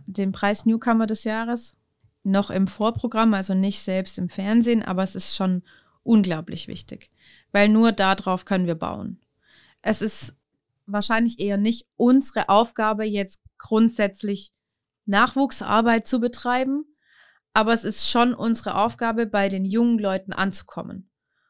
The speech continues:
und die jungen Leute auch dementsprechend, deswegen auch Livestream und Social Media und so. Ich glaub,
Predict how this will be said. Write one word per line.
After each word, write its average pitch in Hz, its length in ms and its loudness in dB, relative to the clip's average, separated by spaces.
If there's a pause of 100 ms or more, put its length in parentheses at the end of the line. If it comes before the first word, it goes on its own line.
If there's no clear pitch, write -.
(360)
und 190 340 -4 (840)
die 214 140 0
jungen 214 200 0
Leute 202 360 0
auch 185 100 -6
dementsprechend, 208 580 -2
deswegen 247 260 -4
auch 269 160 -4
Livestream 214 680 -2
und 247 120 -6
Social 277 320 0
Media 196 600 0
und 196 120 -10
so. 202 200 -8 (800)
Ich - 160 -14
glaub, 247 280 -2